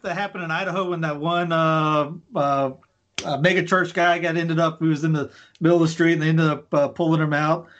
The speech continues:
You had trads from all angles, you had Catholics from all angles decrying that, trad and N O.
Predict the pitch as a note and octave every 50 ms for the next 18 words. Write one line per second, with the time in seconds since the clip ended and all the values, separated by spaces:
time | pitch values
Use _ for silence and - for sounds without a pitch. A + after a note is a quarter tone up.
0 | _ _ _ - A3 D#4 D#4+ F4 F4+ F4 - - - - B3+ C#4+ C4 A3 G3 F3+
1 | E3 D#3+ - - F3+ F3 E3 E3 E3 - G#3+ A3 C4 D4 D4 C4 - A3 A#3 A#3+
2 | A#3 G3 E3 C#3 C3+ - - _ - D#4+ G4+ G#4 G4 E4+ - A#3+ C#4 F4+ G4 F#4+
3 | F4+ D4 - - G3+ G3 F#3+ F3+ F3 E3 E3 D#3 D#3+ - - _ _ _ _ _
4 | - - A3+ A3 - - A#3 A#3+ C4+ D4 D4 C#4 G#3 E3+ B2+ A#2 - _ - -
5 | G#3 A#3+ C4+ C#4 C#4 - - F#3+ C4+ D4+ D#4+ C#4+ A#3+ G3+ D#3+ D3 C3+ A2